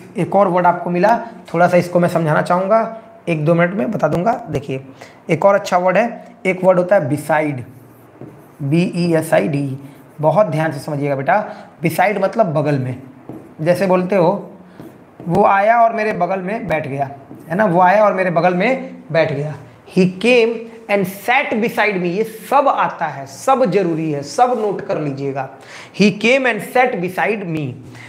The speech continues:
और फिर एक वर्ड होता है besides, क्योंकि जब मैं पढ़ाऊंगा ना, तो मैं उसी में सारी चीज़ें बताता हुआ चलूंगा। अलग से तो सब बताऊंगा ही बताऊंगा, लेकिन जब आप लिटरेचर पढ़ो तो उसका मज़ा और ज़्यादा हो जाता है, जब ये सारी चीज़ें सीखते हुए चलते हो तो। ठीक है, तो besides मतलब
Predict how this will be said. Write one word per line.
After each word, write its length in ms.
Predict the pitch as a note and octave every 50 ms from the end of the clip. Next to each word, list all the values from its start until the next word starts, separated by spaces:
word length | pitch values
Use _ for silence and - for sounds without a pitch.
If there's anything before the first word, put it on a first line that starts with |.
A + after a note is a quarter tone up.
| - - -
और 100 | E3 D3+
फिर 240 | - - - A#3 A3
एक 120 | G#3+ A3
वर्ड 140 | F#3 G3 F3
होता 160 | E3+ E3 A3
है 140 | G#3+ F#3 C3+
besides, 540 | C3+ C#3 - - D#3+ C3+ D3 D3+ C#3 B2 - - - - - - - - D3
क्योंकि 200 | - G3 F#3+ G#3+
जब 220 | G3 D3 C3 A3+ A3+
मैं 320 | G#3+ G#3 A3 B3 C#4 C4+
पढ़ाऊंगा 460 | B3 A3+ G#3+ G#3+ G#3+ G#3 G3+ F#3 F#3
ना, 120 | F#3+ A3+ C4
तो 120 | - A#3+
मैं 120 | A3 A3 A3
उसी 400 | G#3 - - G#3 F#3 G3 A3+ A#3
में 120 | A3 G#3+
सारी 320 | G#3 - F#3 F3 F3 F#3+
चीज़ें 320 | F#3 F3+ - D#3+ D3+ F3 D#3
बताता 280 | D#3 D3+ D#3 D#3 D#3
हुआ 120 | D3+ C#3+ C#3+
चलूंगा। 280 | C#3 - C#3 C3+ C3+
अलग 300 | - - F#3+ G3 A#3 -
से 120 | - C#4+ D4
तो 120 | - D4+
सब 100 | - D4+
बताऊंगा 400 | C#4 C#4 D4 D4+ C#4+ D#4 D#4 D4+
ही 60 | C#4
बताऊंगा, 440 | B3 A3 F#3+ F#3 F3 E3 D3+ C#3+ - - - - - - -
लेकिन 320 | F3+ G#3 - D4 C#4+ A3
जब 140 | D#3 A3+ A3+
आप 160 | A#3+ A#3 A3
लिटरेचर 400 | A3+ A3+ - G3 G3+ F#3+ A3+ G#3+
पढ़ो 180 | G#3 G#3+ G#3 A#3+
तो 100 | A#3 A3+
उसका 220 | F#3 - A3+ G#3+
मज़ा 240 | G#3 F3 E3 E3+ G#3
और 260 | - - F#3+ G#3 G#3+
ज़्यादा 200 | G3+ F#3+ F#3 G3
हो 100 | F#3+ F#3
जाता 180 | F#3 F#3+ G3+ A#3
है, 40 | G3
जब 120 | G#3 F#3+
ये 60 | G3+
सारी 240 | F#3 - E3+ F3 F#3+
चीज़ें 200 | F#3+ F3+ F3 F#3+
सीखते 320 | F#3 - - - - -
हुए 100 | E3 D3+
चलते 280 | C#3+ - C#3+ C3+ - -
हो 60 | C#3+
तो। 220 | - - - - - - - - - - - -
ठीक 120 | G#3+ G#3
है, 280 | A#3 - - - - - - - - -
तो 80 | - G#3+
besides 640 | D#3 B2 F3 F3+ F#3 - F3 G3 B3 C4+ - -
मतलब 600 | A#3+ B3 A#3+ B3 A#3+ C4+ A#3 G3+ - - - -